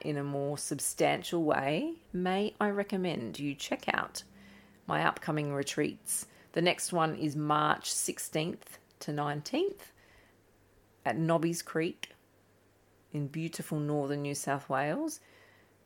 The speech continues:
It's a heart and soul retreat space. It's a beautiful block of land. Plenty of yoga, mantra meditation, breath work,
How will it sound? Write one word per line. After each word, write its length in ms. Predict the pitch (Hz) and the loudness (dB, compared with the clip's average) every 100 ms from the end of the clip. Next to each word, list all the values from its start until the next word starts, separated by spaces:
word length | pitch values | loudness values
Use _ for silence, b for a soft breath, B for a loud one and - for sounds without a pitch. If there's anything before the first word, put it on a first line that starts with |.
| _ - | _ -16
It's 120 | - | -12
a 40 | |
heart 500 | - - 170 165 170 | -8 -4 4 4 4
and 120 | 165 156 | 2 2
soul 340 | - 156 156 | 6 6 6
retreat 480 | 151 - 165 156 - | 4 2 2 2 0
space. 460 | - 135 139 139 | 2 4 4 2
It's 160 | - - | -6 -8
a 40 | |
beautiful 920 | 147 151 156 160 156 147 - 143 135 - _ | -8 -6 0 4 4 0 -2 -2 -2 -6 _
block 220 | 143 - | 0 0
of 120 | 131 | -2
land. 480 | 135 135 147 139 - - _ _ _ _ _ b b b | -2 -2 -4 -6 -12 -18 _ _ _ _ _ b b b
Plenty 260 | - 185 175 | 2 4 6
of 120 | 147 | 4
yoga, 800 | 156 160 165 160 165 160 156 160 - _ _ _ _ | 4 6 6 8 8 8 6 4 -2 _ _ _ _
mantra 400 | 160 156 165 - | 2 2 2 0
meditation, 840 | 160 160 156 165 151 156 - 156 151 | -2 -2 -4 0 0 0 -2 -4 -6
breath 360 | - 123 160 - | 0 2 0 -2
work, 560 | 165 156 156 151 - | 0 4 4 2 0